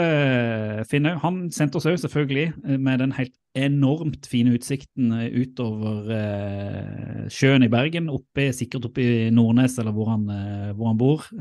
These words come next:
Du ser at mannen har, har fått seg et hus. Vi skal få lagt det ut på, på sosiale medier, så kan dere jo høre i hvert fall hva han sier. Så kan dere sikkert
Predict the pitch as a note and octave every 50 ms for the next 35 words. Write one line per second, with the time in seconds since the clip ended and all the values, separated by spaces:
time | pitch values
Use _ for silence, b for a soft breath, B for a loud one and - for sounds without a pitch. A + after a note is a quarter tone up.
0 | B2+ A2 A#2+ A#2 - - A#2+ A#2+ G#2+ G#2+ G#2+ - _ _ - A#2+ A2 A#2 A#2 A#2+
1 | B2 A#2+ G2 G2+ G2+ G2+ F#2 - - - _ B B B B B B B B B
2 | B B B _ - - C3+ C3 - F#3 - F#3+ A#3+ C4+ - - - - - _
3 | _ - B2 A2 B2+ - - - - - C3+ B2+ B2+ B2 A#2 - C3 B2+ A#2+ A#2
4 | A2+ A2 - B2+ A#2+ A2+ C3 B2 A#2 A#2+ C3 C3 D3+ F#3+ G#3 A3+ A#3 - - -
5 | B2 C3 C#3 C3+ C3+ B2+ A2+ B2 A#2+ B2 C3+ B2+ C3+ B2+ A#2+ - _ _ _ _
6 | _ - C3+ B2 D#3+ C#3+ C3 C3+ C#3 - - F3 E3+ G3+ F#3 C#3+ - - - _
7 | _ - C3 B2 B2+ B2+ A#2+ - C3+ - C3+ A#2+